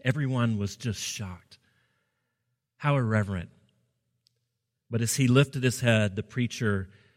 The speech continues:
lifted his head, and everyone noticed that he had a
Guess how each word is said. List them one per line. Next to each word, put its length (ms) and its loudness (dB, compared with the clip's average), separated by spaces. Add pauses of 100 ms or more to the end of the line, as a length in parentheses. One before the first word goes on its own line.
(640)
lifted 260 -4
his 180 -6
head, 180 2
and 80 -2
everyone 320 0
noticed 460 -2
that 160 -6
he 100 -4
had 120 -2
a 100 -6